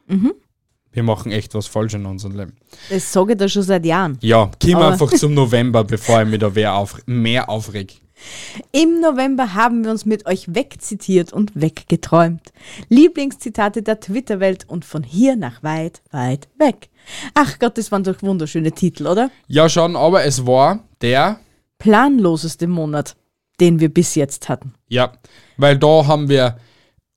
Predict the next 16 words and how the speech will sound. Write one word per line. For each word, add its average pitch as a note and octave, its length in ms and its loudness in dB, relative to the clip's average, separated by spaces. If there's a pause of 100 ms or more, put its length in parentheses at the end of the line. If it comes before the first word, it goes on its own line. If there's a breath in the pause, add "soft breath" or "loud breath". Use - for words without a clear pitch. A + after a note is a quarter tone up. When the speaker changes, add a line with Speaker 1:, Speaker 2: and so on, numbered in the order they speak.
Speaker 2:
ur E3+ 180 4
keinen C#3 400 0
Plan B2+ 300 -6
gehabt, A#2 260 0
was A#2 160 4
wir A#2 80 0
da G#2+ 100 4
aufnehmen A2 480 2
müssen G#2+ 300 -4
und A2+ 160 -4
es G2+ 160 -2
war G#2+ 120 2
eigentlich G2 420 -4
neunzig G#2 340 -6
Prozent G2+ 460 -8
improvisiert. G2 760 -8